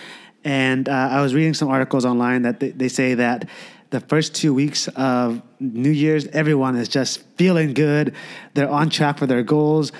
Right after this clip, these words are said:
They, they think they're gonna make it, and li-, all life is good. But then after those two weeks, everyone fades, Chris. Um, that's because they don't really create the, the habits that are required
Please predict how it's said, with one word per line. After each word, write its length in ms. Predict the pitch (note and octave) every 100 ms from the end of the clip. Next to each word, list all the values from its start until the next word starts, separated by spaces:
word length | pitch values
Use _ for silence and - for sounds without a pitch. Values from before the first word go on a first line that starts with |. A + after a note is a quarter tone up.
| - - -
They, 140 | C3
they 140 | B2
think 160 | A#2+ D3
they're 100 | C3
gonna 180 | C3 A2+
make 320 | B2 F3+ F3
it, 220 | E3 E3
and 180 | C3 B2
li-, 80 | C3
all 220 | D3 C#3
life 220 | C#3 C3+
is 160 | C3 G#2+
good. 240 | C#3 C#3
But 100 | B2+
then 180 | A#2+ A#2+
after 340 | A#2+ C#3 C#3+ C3
those 160 | C#3
two 240 | C3+ - C3
weeks, 380 | C#3+ D3 - - - _ _ -
everyone 400 | A2+ A#2+ A2+ A#2 - -
fades, 380 | G2+ G2 G2
Chris. 340 | - F#2+ - - - - - - -
Um, 280 | B2 A#2
that's 180 | A#2+ C3
because 480 | - B2+ C3 C3 A2
they 180 | B2 A#2+
don't 220 | B2+ B2
really 240 | B2+ B2
create 500 | A#2+ - B2+ B2 - -
the, 400 | A#2 A2+ A#2 -
the 180 | B2
habits 540 | A#2 - B2+ C3 C3+ -
that 200 | B2 A#2
are 160 | A2+
required 640 | A2+ G#2+ - B2 C#3 D3 C#3